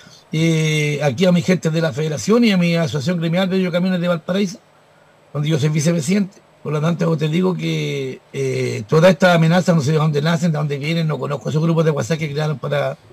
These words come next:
para denostarme, pero aquí estoy tranquilo, sé que hemos hecho las cosas bien,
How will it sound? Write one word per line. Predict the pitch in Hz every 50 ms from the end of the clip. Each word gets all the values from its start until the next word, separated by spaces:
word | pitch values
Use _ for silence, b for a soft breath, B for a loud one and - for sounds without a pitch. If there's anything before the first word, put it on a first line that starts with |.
| b b b b b -
para | - 139 143 143 143
denostarme, | 143 139 117 - - 214 208 214 226 226
pero | 196 185 175 175 175 170 190 b b b b b b b b -
aquí | 165 165 170 214
estoy | 165 233 220
tranquilo, | 190 214 170 - 208 247 240 247 254 254 - _ _
sé | - - - 196
que | 180 196 208 208 202 196
hemos | 196 196 196
hecho | 175 185
las | 180 175
cosas | - 185 160 156 156 131
bien, | 160 196 214 226